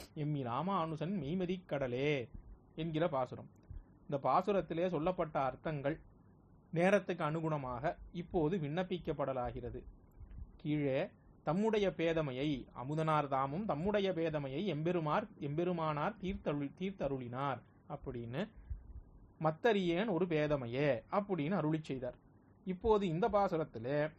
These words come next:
வேதத்தினுடைய அர்த்த நிர்ணயம் பண்ணுவதில் வரக்கூடிய பேதமையை, அஞ்ஞானத்தை தீர்த்தருளின-, எம்பெருமானார் தீர்த்தருளுகிறார் அப்படின்னு அம்-, அமுதனார் அருளிச் செய்கிறார். அதாவது அது, இது ஒரு வகையான நிர்வாகம்,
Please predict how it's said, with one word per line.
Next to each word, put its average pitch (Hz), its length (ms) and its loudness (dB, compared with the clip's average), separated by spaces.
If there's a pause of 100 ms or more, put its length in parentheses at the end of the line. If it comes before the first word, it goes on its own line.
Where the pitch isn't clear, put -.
(320)
வேதத்தினுடைய 196 680 2
அர்த்த 180 340 0
நிர்ணயம் 185 480 0
பண்ணுவதில் 156 420 0
வரக்கூடிய 160 680 2
பேதமையை, 135 680 -2 (240)
அஞ்ஞானத்தை 165 960 0 (320)
தீர்த்தருளின-, 185 760 0
எம்பெருமானார் 170 760 0
தீர்த்தருளுகிறார் 147 960 0 (160)
அப்படின்னு 175 500 -2
அம்-, 180 300 -2
அமுதனார் 180 480 -2
அருளிச் 151 280 -2
செய்கிறார். 117 420 -6 (240)
அதாவது 127 600 0 (500)
அது, 196 280 0
இது 185 220 0
ஒரு 170 140 4
வகையான 160 460 2
நிர்வாகம், 143 500 0